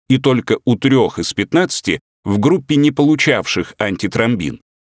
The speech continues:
Длительность беременности в среднем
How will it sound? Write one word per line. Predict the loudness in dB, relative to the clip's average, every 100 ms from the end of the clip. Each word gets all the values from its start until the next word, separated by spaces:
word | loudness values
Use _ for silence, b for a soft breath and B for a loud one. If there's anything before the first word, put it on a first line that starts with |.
| _ _
Длительность | -2 0 2 2 0 0 -2
беременности | -4 0 2 2 2 -2 -6
в | -6
среднем | -2 -2 0 -2 -4